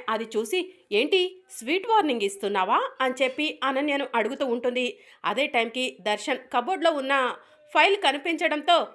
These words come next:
వెంటనే, "అయ్యో, శరణ్య లైన్లోనే ఉంది కదా, శరణ్యకు ఫైల్ కనిపించిందని చెప్పాలి" అని చెప్పి ఫోన్ని చెవి దగ్గర పెట్టుకొని, "శరణ్య" అని చెప్పి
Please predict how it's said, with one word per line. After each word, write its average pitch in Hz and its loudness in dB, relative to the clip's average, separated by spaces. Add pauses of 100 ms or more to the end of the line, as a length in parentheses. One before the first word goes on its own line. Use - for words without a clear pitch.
వెంటనే, 247 0 (320)
"అయ్యో, 233 0 (180)
శరణ్య 240 -4
లైన్లోనే 311 0
ఉంది 262 -4
కదా, 220 0 (880)
శరణ్యకు 262 -2
ఫైల్ 320 2
కనిపించిందని 302 -2
చెప్పాలి" 262 0 (140)
అని 262 -2
చెప్పి 277 -2
ఫోన్ని 285 0 (120)
చెవి 311 -4
దగ్గర 370 -2
పెట్టుకొని, 277 -2 (140)
"శరణ్య" 233 -2 (100)
అని 262 -4
చెప్పి 269 -2